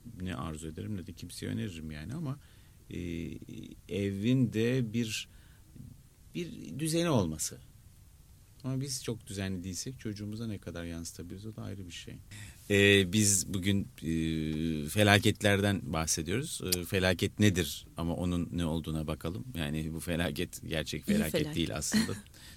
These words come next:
Speaker 1: tatlı belaların yol açtığı felaketlerden, e, ikili yılların bu terrible twos diye Amerikan deyimiyle anılan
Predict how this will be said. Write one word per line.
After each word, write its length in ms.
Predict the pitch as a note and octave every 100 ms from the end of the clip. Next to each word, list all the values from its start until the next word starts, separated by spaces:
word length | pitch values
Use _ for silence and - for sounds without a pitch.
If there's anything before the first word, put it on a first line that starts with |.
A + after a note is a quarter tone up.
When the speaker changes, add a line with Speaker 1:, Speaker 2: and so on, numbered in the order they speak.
| -
Speaker 1:
tatlı 320 | F2 - E2+
belaların 520 | E2 D#2+ D2+ D2+ D#2 D#2 -
yol 180 | D#2 D#2
açtığı 400 | D2+ - E2 D#2
felaketlerden, 960 | - D2+ D2 - C#2 D2+ D2+ G#2 B2+ B2+ - - - -
e, 240 | - D#2+ D#2
ikili 580 | - D#2 G2+ F#2+ F2+ D2
yılların 520 | E2 E2 E2 G2+ F2+
bu 160 | D#2
terrible 380 | - G2+ F#2 D#2+
twos 420 | D#2 F#2+ D#2+ D2+ -
diye 340 | D2+ D#2 - - D#2
Amerikan 440 | D2+ D2 D2 D2 C#2+ D#2+ C#2+ C#2 B1+ D2+
deyimiyle 600 | D#2+ D2+ D2 - F#2+ B2+ - - - -
anılan 440 | E2+ E2 E2 G#2+